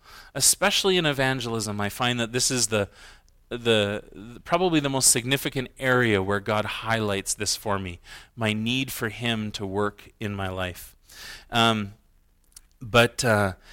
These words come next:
and so taking time to both take that step of faith, to trust God, to put myself out there, and, uh, and then to also to stop at, to after to reflect on that and to say, "God, how, how did you work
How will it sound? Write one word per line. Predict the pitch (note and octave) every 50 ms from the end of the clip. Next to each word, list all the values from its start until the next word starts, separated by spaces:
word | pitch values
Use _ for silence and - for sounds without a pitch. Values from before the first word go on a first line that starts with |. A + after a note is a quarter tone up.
| - - _
and | B2 B2+ B2
so | - - C#3+ C3+
taking | - - D3 D#3 D#3+ - G3+ F#3+ F3+
time | - - C#3 B2 B2 B2 A#2+
to | - C3
both | A2+ G2+ - - - - -
take | - - - D3+ D#3
that | - D3 B2 -
step | - - - - - - D3 D#3 - -
of | D#3+ C3+
faith, | - - C3+ C3+ D3+ F#3 F3 - - -
to | - -
trust | - - - D#3+ E3+ F#3 - -
God, | - F3 F3 G3 - G#3+ A#3 - - - - - - - - _
to | - - -
put | - - F3+ -
myself | D3+ D#3+ D3+ - - F3 F3 E3+ -
out | E3 E3 E3+ E3 -
there, | - F3+ F3+ G#3 A#3 - - - - - - - _ _ -
and, | D3+ C#3+ C#3+ D3 D3+ D3+ D3 C#3
uh, | C#3 C3 C3 B2+ B2 A#2+ - - _ _ _ _ _ -
and | D3+ D3 D#3
then | F#3 A3 G#3+
to | - E3 F3
also | D3 D#3 D#3+ - - F3 D#3
to | - - D3
stop | C3 - - - D#3 C#3+ C#3+ D3+ D3 - - - - - -
at, | C#3+ C3 - - - - - C3 -
to | - D#3 -
after | C#3+ D3 D3+ E3+ - - - C3+ B2+
to | - - C#3 B2
reflect | A#2+ A#2+ - - - C#3+ D3 D#3 - -
on | C3+ A#2+ G#2+ G2
that | F#2+ F#2+ G#2 A2
and | A2 A2+ A#2
to | C3+ B2+
say, | - - - D3+ D3 C#3 C3 - - - - - - - - - - - _ _ D#3
"God, | D#3 F#3 F#3+ F3+ F3 F#3 - - _ _ _ _
how, | - - - - - F#3+ G#3 G#3 G#3 G3+ G3 F#3 -
how | - - - - F#3 G3 G3+ G#3 G3+
did | D#3+ E3 D3+ - -
you | E3+ E3+
work | D#3 C3 C3 B2+ A#2+ A2+ - - -